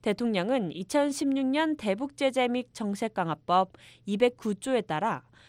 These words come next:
북한 정보를 대신해 컴퓨터 네트워크나 시스템을 이용해 해외 개인이나 정부 또는 단체, 그리고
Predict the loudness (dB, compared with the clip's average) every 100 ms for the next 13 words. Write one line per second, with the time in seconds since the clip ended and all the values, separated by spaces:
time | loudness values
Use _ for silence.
0 | _ 0 4 6 6 4 4 4 2 0
1 | 0 0 0 -2 -6 -6 -2 2 2 2
2 | 0 0 0 0 0 0 0 -4 -6 -2
3 | -2 0 0 0 0 0 -2 -4 -16 -20
4 | _ 2 4 6 6 4 2 0 -2 -2
5 | -8 -8 -6 -4 -4 -6 -4 -2 -2 -2
6 | -4 -6 -4 -6 -6 -10 -20 -20 -6 -2
7 | 0 -2